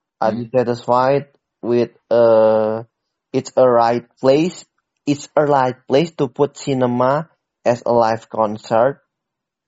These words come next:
Speaker 1: Or do you think maybe, eh, some, one day, eh, lebih baik, kayak lebih baik di sebuah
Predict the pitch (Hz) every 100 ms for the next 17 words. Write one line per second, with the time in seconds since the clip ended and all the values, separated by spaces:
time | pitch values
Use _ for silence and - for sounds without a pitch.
0 | - 131 127 131 117 180 185 185 _ _
1 | _ 135 139 151 175 170 _ _ - 131
2 | 127 120 117 117 - 113 - 120 131 135
3 | 147 139 - - 123 117 113 113 113 113
4 | 110 107 131 - _ _ _ 120 110 110
5 | 110 110 120 117 113 107 107 - 110 104
6 | 104 101 98 101